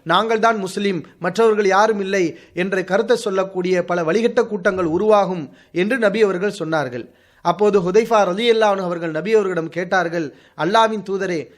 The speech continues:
அதுபோன்ற பல ஃபிர்காக்களை, பல கூட்டங்களை நாங்கள் கண்டால் அப்போது எங்களுக்கு நீங்கள் என்ன உபதேசம் செய்கிறீர்கள்?" இப்போது இந்த சகோதரர் கேட்ட கேள்வியைத்தான் நபி ஸல்லல்லாஹு அலைஹி வஸல்லம் அவர்களிடம் ஹுதைஃபா ரலியல்லாஹு அன்ஹு அவர்கள் கேட்டார்கள்.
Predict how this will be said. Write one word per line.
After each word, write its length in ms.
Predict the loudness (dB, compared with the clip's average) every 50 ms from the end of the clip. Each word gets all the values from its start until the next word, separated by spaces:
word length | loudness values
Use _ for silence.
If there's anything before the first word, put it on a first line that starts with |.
| _ _
அதுபோன்ற 540 | -6 -2 -2 -2 2 2 2 2 2 0 0
பல 200 | 0 -2 -2 -2 -4
ஃபிர்காக்களை, 580 | -6 -6 -2 0 0 0 0 -2 -6 -6 -6
பல 160 | -6 -6 -8 -8
கூட்டங்களை 580 | -8 -10 -8 -6 -4 -4 -4 -4 -4 -4 -4
நாங்கள் 340 | -4 -6 -6 -6 -6 -8 -8
கண்டால் 560 | -8 -10 -6 -2 0 0 0 0 -2 -6 -14 _ _ _ _ _ _
அப்போது 400 | -6 -6 -4 -4 -4 -2 -2 -2
எங்களுக்கு 380 | -4 -4 -4 -6 -6 -6 -8
நீங்கள் 220 | -8 -8 -6 -6 -6
என்ன 220 | -4 -2 0 0
உபதேசம் 440 | 0 2 2 0 0 0 -2 -6 -8 -8
செய்கிறீர்கள்?" 720 | -6 -6 -6 -4 -4 -6 -6 -6 -6 -8 -8 -8 -10 -12 -16 _ _ _ _ _ _ _ _
இப்போது 360 | -8 -2 2 2 4 4 4
இந்த 140 | 0 0 0
சகோதரர் 460 | 0 2 4 6 6 6 4 2 0
கேட்ட 240 | -2 -2 -2 -2 -2
கேள்வியைத்தான் 760 | -2 -4 -4 -2 0 0 0 0 0 0 2 2 0 -2 -6 -12 -20 -20 _ -2
நபி 240 | 0 0 0 0 -2
ஸல்லல்லாஹு 560 | 0 2 2 4 4 6 4 4 4 2 0
அலைஹி 200 | 0 0 0 -2
வஸல்லம் 300 | -2 -2 -2 -2 -2 -2
அவர்களிடம் 760 | -2 -2 -2 -2 -2 -2 -2 -2 -2 0 0 -2 -2 -2 -6 -12 -18 -20 _ -4
ஹுதைஃபா 380 | 0 2 2 2 4 2 2 2
ரலியல்லாஹு 480 | 2 0 0 2 2 2 4 2 2
அன்ஹு 60 | 0
அவர்கள் 280 | -2 -4 -4 -6 -6 -6
கேட்டார்கள். 640 | -6 -6 -6 -4 -6 -6 -6 -8 -10 -12 -14 -16